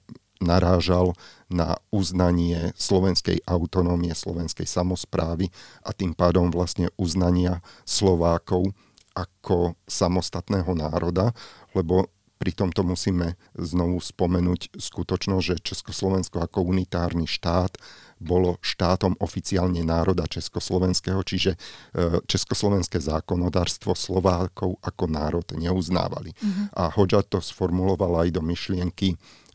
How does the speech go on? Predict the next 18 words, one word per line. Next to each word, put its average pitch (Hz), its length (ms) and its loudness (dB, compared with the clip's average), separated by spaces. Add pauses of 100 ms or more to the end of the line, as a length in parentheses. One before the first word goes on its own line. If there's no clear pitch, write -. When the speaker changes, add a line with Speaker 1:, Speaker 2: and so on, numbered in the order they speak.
(800)
Speaker 1:
že 92 160 0
ako 92 400 -2 (160)
má 85 160 -2
vyzerať 85 560 0
obnovená 85 480 0
Československá 87 800 -2
doho-, 90 320 0
e, 95 240 0
Československá - 720 -4
republika, 95 560 -2 (480)
Žilinská 101 560 2
dohoda 87 400 0
plus 82 320 -4
minus 80 400 -4
nič 90 240 0
to, 101 160 0
čím 90 400 -2 (320)
vlastne 87 640 -2